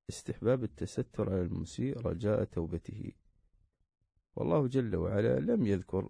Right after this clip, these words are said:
أحد منهم باسمه ستراً على المسيء، وكل منهم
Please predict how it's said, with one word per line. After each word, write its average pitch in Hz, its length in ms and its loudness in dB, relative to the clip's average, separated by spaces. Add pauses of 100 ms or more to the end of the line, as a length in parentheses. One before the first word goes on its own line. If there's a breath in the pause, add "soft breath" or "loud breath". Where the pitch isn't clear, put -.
(120)
أحد 87 300 -2
منهم 101 500 0
باسمه 95 420 -2
ستراً 147 580 -2
على 101 120 0
المسيء، 82 520 -4 (1400)
وكل 214 300 0
منهم 110 580 2